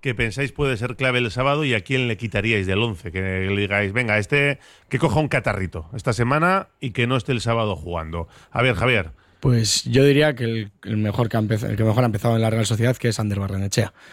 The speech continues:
Speaker 1: Barrenechea.
Speaker 2: Que ha empezado muy bien y como la Real es un equipo que le cuesta mucho crear ocasiones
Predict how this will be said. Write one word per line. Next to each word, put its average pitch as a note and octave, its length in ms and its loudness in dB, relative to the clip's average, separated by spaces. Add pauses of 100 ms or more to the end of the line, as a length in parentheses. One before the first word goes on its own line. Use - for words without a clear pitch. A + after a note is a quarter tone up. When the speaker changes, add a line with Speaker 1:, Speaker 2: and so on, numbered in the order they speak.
Speaker 1:
Barrenechea. F#2+ 420 0
Speaker 2:
Que A2 60 4
ha - 20 4
empezado A2 280 2
muy A#2+ 120 6
bien C#3+ 440 2
y G#2 540 -2
como G#2+ 240 -2
la A#2+ 100 2
Real C3 240 2
es C3+ 120 0
un D3 80 2
equipo C3+ 280 2
que A#2+ 240 -2
le A#2 240 -2
cuesta C#3 380 2
mucho C3+ 580 2
crear C3+ 440 0
ocasiones C3+ 760 -4